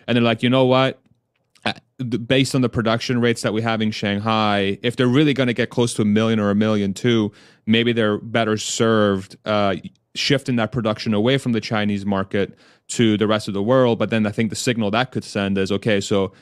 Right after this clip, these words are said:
is the Chinese demand really that, you know, softening versus where they were before, or is this really what it's gonna be until they release a new model, or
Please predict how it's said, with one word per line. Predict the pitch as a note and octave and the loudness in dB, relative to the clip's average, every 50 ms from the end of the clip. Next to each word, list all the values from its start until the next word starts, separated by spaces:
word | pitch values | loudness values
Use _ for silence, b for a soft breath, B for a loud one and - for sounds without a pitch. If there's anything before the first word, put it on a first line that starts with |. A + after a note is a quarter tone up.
| b b b b - | b b b b -2
is | A2 A#2 G#2 | 0 0 0
the | G#2+ | 0
Chinese | G2+ - - A#2 A2+ A#2 A2+ A2+ G#2 | -2 -2 -2 -2 0 0 0 0 0
demand | - A2 G#2+ G#2+ G#2+ G#2+ G2+ G2 F#2+ | 0 0 0 0 0 -2 -2 -2 0
really | G#2 G#2+ A2 G#2+ A2 A2 A2 | 2 2 2 2 2 2 0
that, | F#2+ G#2+ G2+ G2+ G2 - - | 0 0 -2 -2 -2 -4 -6
you | - A2+ A2 | -6 -6 -4
know, | G2 E2 - _ _ _ _ - - - - | -4 -6 -8 _ _ _ _ -20 -20 -20 -12
softening | - - - - C3 B2+ C3 - - B2+ A2 G#2+ G2+ G2 F#2+ F#2 | -8 -4 -2 0 0 0 -2 -2 -4 -2 -2 0 0 -2 -2 -2
versus | G#2 G2+ G2+ - - - G2+ F#2+ F#2 F2+ | -2 -2 -2 -2 -2 -2 -2 -2 -2 -2
where | G#2 G#2 G2+ G2+ | -2 -2 0 0
they | G2 F#2+ | 0 0
were | F#2+ G2+ G2 F#2 | 0 0 0 0
before, | F#2+ G2 - - - B2+ D3+ E3+ E3 | -2 -6 -6 -2 0 2 4 4 4
or | A#2+ A2 A2 | 2 0 0
is | A2 - - | -2 -2 -4
this | G#2 G2 G2 | -6 -6 -2
really | G2+ G#2+ G#2 G#2 | -2 0 0 0
what | G2+ G2+ F#2+ | 0 0 -2
it's | G2 G2 - | -2 -4 -4
gonna | - G#2 G2+ F#2 | -4 -4 -2 -2
be | - A2 G#2+ G#2+ | -2 -2 0 0
until | G2+ F#2+ F2+ - - G2 G2 G2 F#2+ F#2+ B B B B B _ | 0 -2 -4 -4 -2 0 0 0 -2 -4 B B B B B _
they | - A2 | 0 0
release | G#2 G2 G2 G2+ G#2 - - | 0 0 0 -2 -4 -2 -2
a | G2+ | -2
new | G2 G2+ G2+ | -2 -2 0
model, | G2 G2 G#2+ A2+ B2 C3 C3 C3 C3 | 0 0 0 2 2 2 2 4 4
or | C3 B2 A#2 F#2 G2+ G2 G2 F#2+ F#2 F#2 | 4 4 2 2 2 2 2 2 0 -2